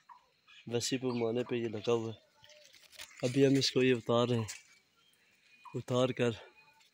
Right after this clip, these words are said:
ये जब मैं ये फुल ये उतारूँगा तो इसकी वीडियो मैं आपसे शेयर करूँगा। ये देखें, ये ब्लैक ग्रेप्स है और बहुत ही मीठा है। और इसको आप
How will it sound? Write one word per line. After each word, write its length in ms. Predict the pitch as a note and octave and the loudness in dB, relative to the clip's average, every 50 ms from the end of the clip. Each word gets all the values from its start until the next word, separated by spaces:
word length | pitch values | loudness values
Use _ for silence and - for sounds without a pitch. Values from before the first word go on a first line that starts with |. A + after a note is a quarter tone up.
| _ _ _ _ _ _ _ _ _ _ - - _ _ _ _ B2+ | _ _ _ _ _ _ _ _ _ _ -20 -20 _ _ _ _ -4
ये 60 | A#2+ | 0
जब 140 | A#2+ B2 A#2+ | 2 2 2
मैं 100 | A#2+ A#2+ A2+ | 2 2 2
ये 160 | A2+ A2+ A#2+ | 0 -2 -4
फुल 300 | - - - - C3 C3 | -4 -6 -6 -2 -2 2
ये 80 | B2+ B2+ | 2 2
उतारूँगा 460 | A#2 - - A#2+ A#2+ A#2+ B2 B2 B2 A#2 | 0 2 2 2 2 4 4 2 2 2
तो 120 | - A#2 | 2 -2
इसकी 220 | A#2 - - - A#2+ | -4 -4 -4 -6 -6
वीडियो 300 | G#2 A2 A2 G#2+ A#2+ A#2 | -4 -4 -2 -2 0 0
मैं 80 | A#2+ A#2+ | 2 0
आपसे 340 | A2+ A2 - - - B2 A2 | 0 0 -4 -4 -6 -4 -4
शेयर 240 | - - B2 A#2 G#2 | -2 -2 -2 -2 -2
करूँगा। 360 | - A#2+ G#2+ A2+ G#2 F#2+ F#2+ - - - _ - - - _ _ _ _ _ - _ _ _ _ _ _ _ _ _ _ | -2 -2 -2 -2 -4 -6 -8 -12 -18 -20 _ -20 -20 -20 _ _ _ _ _ -20 _ _ _ _ _ _ _ _ _ _
ये 60 | A#2 | -6
देखें, 320 | G#2+ A2 G2+ - - - F#2 - _ _ _ _ _ _ - _ _ _ _ _ _ _ _ _ _ _ _ - | -6 -4 -6 -6 -8 -16 -18 -20 _ _ _ _ _ _ -20 _ _ _ _ _ _ _ _ _ _ _ _ -10
ये 180 | - B2+ A#2+ A2 | -4 -4 -4 -2
ब्लैक 320 | A2 A2 A#2 A#2+ B2+ B2 - - - - - - - - | 0 0 0 0 0 -2 -6 -14 -18 -20 -20 -20 -12 -6
ग्रेप्स 340 | A#2+ A#2 A#2 B2 A#2 - - | -2 0 0 0 0 0 0
है 60 | C3+ | 0
और 100 | C3 A#2 G#2 - A2 | 0 0 -4 -4 2
बहुत 220 | C#3+ D3 C3 - | 4 4 4 4
ही 40 | B2 | 2
मीठा 300 | A2+ G#2+ G#2+ - - A2 | 0 0 -2 -4 -6 -8
है। 80 | G2+ F#2 - - - - - - - _ _ _ _ - _ _ _ _ _ - - _ _ - - - _ _ _ _ _ _ _ _ _ _ _ _ | -8 -8 -12 -16 -20 -20 -20 -20 -20 _ _ _ _ -20 _ _ _ _ _ -20 -20 _ _ -20 -20 -20 _ _ _ _ _ _ _ _ _ _ _ _
और 120 | B2 C3 | 0 2
इसको 260 | C3 B2 - - D3 C#3 | 2 2 2 2 4 6
आप 220 | C3+ C3+ A#2+ - | 6 4 4 0